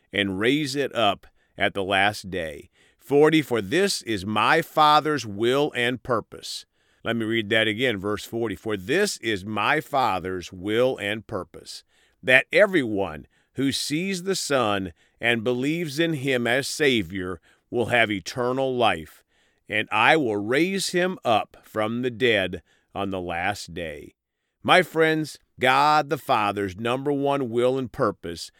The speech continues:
is for people to believe in his Son Jesus as Lord and Savior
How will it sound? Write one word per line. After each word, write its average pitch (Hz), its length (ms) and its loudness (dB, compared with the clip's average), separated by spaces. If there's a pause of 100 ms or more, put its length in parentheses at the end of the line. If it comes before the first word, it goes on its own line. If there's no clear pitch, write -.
(140)
is 107 160 -6
for 98 160 -8
people 135 460 -2
to 107 120 -6
believe 135 560 -4
in 123 120 -4
his 135 260 -4
Son 143 400 -4
Jesus 101 540 -6
as 104 200 -8
Lord 120 380 -2
and 143 180 -2
Savior 98 800 -2